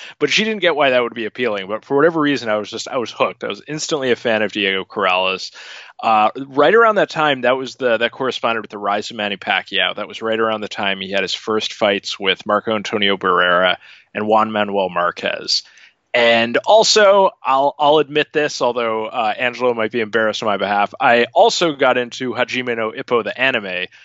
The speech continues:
which, it, besides just being good, is a, just a legitimately very good primer on the sport. There's, there's a lot of stuff that it explained about the sport that was really helpful for me to just understand the basics, the technical stuff. Yeah, it's, it's an anime for, for those of you who don't know what it is, but,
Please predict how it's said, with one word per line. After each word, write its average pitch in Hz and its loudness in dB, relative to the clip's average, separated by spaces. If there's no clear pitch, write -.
which, 127 0
it, 160 -10
besides 254 0
just - -4
being 147 -2
good, 127 0
is 131 -8
a, 131 -4
just - -6
a 220 4
legitimately 156 -2
very 127 2
good 120 -4
primer 107 -2
on 92 -8
the 87 -12
sport. - -10
There's, 120 0
there's 123 0
a 131 0
lot 139 2
of 143 2
stuff - 0
that 117 -2
it 107 -2
explained 120 -4
about 107 -4
the 95 -14
sport 107 -6
that 107 -2
was 101 -8
really 120 2
helpful 104 -2
for - -12
me 107 -8
to 104 0
just - -4
understand 220 2
the 131 2
basics, 113 -4
the 98 -10
technical - -6
stuff. - -8
Yeah, 233 4
it's, - -8
it's - -4
an 185 4
anime 151 2
for, 131 -6
for 131 -8
those 127 -4
of 127 -6
you 127 -2
who 120 -2
don't 120 2
know 117 -2
what 110 0
it 113 0
is, 110 2
but, 107 2